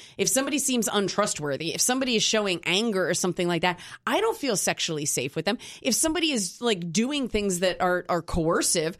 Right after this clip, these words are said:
or that don't feel consensual, that we're not doing this as a team, that of co-, that totally shuts me down. So th-, I think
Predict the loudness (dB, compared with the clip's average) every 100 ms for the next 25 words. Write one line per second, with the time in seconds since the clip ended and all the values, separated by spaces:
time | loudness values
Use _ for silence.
0 | -14 -6 -2 0 2 0 0 0 0 2
1 | 2 2 0 0 0 2 2 2 2 2
2 | 2 2 0 0 0 0 0 -2 -6 -6
3 | 0 0 2 0 0 -4 -2 0 0 2
4 | 2 2 2 2 2 2 0 0 2 2
5 | 2 -2 0 0 0 -6 -20 -8 -2 0
6 | 2 2 2 -2 -2 -2